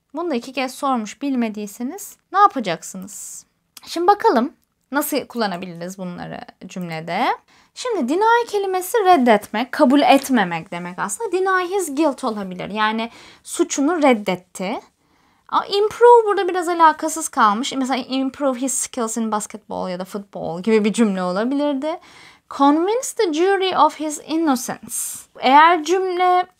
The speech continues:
bu şekilde formlandırılsaydı, yani cümlenin devamında sh-, the jury gelseydi, convince kelimesi de olabilirdi. Ama cümle şöyle devam ediyor. His innocence to the jury.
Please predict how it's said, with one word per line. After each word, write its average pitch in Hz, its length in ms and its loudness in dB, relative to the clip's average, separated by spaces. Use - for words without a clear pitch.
bu 220 220 -4
şekilde 403 560 2
formlandırılsaydı, 190 1500 -4
yani 226 340 0
cümlenin 247 440 -2
devamında 247 640 0
sh-, - 460 -10
the 220 200 -4
jury 269 720 2
gelseydi, 175 1000 -6
convince 254 520 0
kelimesi 233 520 -6
de 226 60 -2
olabilirdi. 170 720 -6
Ama 381 340 2
cümle 320 320 -4
şöyle 370 440 2
devam 190 380 -4
ediyor. 185 240 -8
His 254 260 -8
innocence 370 680 -6
to 277 100 -8
the 226 160 -4
jury. 214 360 -6